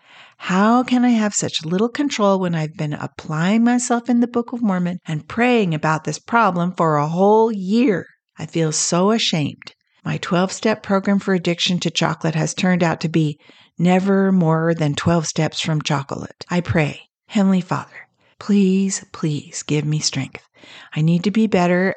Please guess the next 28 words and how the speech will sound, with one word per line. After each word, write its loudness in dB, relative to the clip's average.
at -2
obeying 2
the 2
Spirit -2
that -8
tells -2
me 2
to -4
stop -2
eating. -6
If -12
I -4
want 0
to -4
be 2
more 4
like 0
Christ, -4
I -2
need -4
self-control. -6
Am -2
I 0
making 2
any 4
progress? -6
Am -4
I -2